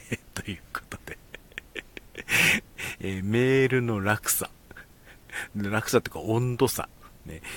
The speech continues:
えー、な-、ありますけれども、響さんありがとうございます。本当あの、まあ、ウォシュレットか、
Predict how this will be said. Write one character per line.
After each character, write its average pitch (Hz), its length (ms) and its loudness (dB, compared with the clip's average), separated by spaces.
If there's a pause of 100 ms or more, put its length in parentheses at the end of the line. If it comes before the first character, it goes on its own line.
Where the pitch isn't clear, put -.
(200)
え 85 380 -12
ー、 - 20 -8
な-、 85 80 0 (200)
あ - 20 -2
り 90 140 -6
ま 87 140 -6
す - 120 -6
け 95 100 -8
れ 85 40 -8
ど 76 140 -10
も、 73 160 -12
響 95 240 -8
さ - 100 -4
ん - 40 -4
あ - 20 -10
り 82 100 -8
が 82 80 -6
と 80 120 -14
う 85 40 -10
ご 80 120 -12
ざ 78 120 -8
い 76 60 -12
ま 76 140 -10
す。 - 100 -12 (260)
本 98 180 -4
当 101 140 -2
あ 98 60 -2
の、 95 100 -6
ま 101 160 -4
あ、 98 40 -4
ウ 104 100 -4
ォ 135 40 -4
シ 175 140 -4
ュ - 60 0
レ 156 60 0
ッ - 20 0
ト - 240 -4
か、 - 480 -12